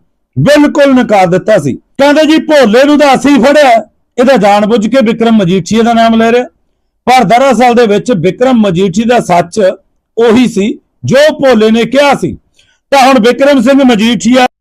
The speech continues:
ਐਨ ਡੀ ਪੀ ਐਸ ਦੇ ਵਿੱਚ ਫਸ ਚੁੱਕੇ ਨੇ, ਕਿਉਂਕਿ ਜਿਹੜੀ ਐਸ ਆਈ ਟੀ ਦੀ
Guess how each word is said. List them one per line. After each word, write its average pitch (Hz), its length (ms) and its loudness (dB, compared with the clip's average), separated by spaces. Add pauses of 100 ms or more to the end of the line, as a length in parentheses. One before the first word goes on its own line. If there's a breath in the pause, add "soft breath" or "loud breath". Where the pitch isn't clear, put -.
(140)
ਐਨ 285 200 2
ਡੀ 320 160 2
ਪੀ 254 240 0
ਐਸ 233 200 0
ਦੇ 233 160 0
ਵਿੱਚ 196 280 -2 (600)
ਫਸ 247 220 0
ਚੁੱਕੇ 208 360 -2
ਨੇ, 135 160 -4 (420)
ਕਿਉਂਕਿ 277 280 2
ਜਿਹੜੀ 262 280 0
ਐਸ 240 260 0
ਆਈ 247 200 2
ਟੀ 233 200 -2
ਦੀ 240 140 0